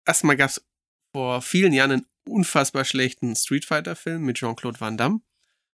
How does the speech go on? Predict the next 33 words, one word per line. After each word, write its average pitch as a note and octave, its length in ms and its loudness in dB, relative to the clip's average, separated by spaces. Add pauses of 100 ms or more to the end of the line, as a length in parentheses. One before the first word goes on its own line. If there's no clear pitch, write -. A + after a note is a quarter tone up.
(140)
Und B2 240 0 (100)
eigentlich C3+ 280 0
mochte C#3 260 0
ich B2+ 80 0
Street - 260 -4
Fighter D3 380 0
und C3 120 -2
ich B2+ 200 -10
liebe D3+ 380 -2
Jean-Claude B2 500 -2
Van A2+ 160 -4
Damme B2+ 240 0 (240)
für - 180 -8
das, - 320 -4
was A#2+ 220 0
er G#2 80 -6
macht G#2+ 320 -8
in A#2 160 -8
seinen A2+ 300 -6
beschränkten A#2 720 -6 (140)
Möglichkeiten. B2 760 -4 (680)
Aber B2+ 180 4
das C3 140 4
war C3 80 4
eine A#2+ 140 4
Zumutung E3 580 2
und C#3 180 2
auch B2 140 0
der, A#2 420 0 (140)
der C3+ 320 0
Mortal D#3+ 260 4
Kombat-Film F#3 600 2
damals, E3 580 4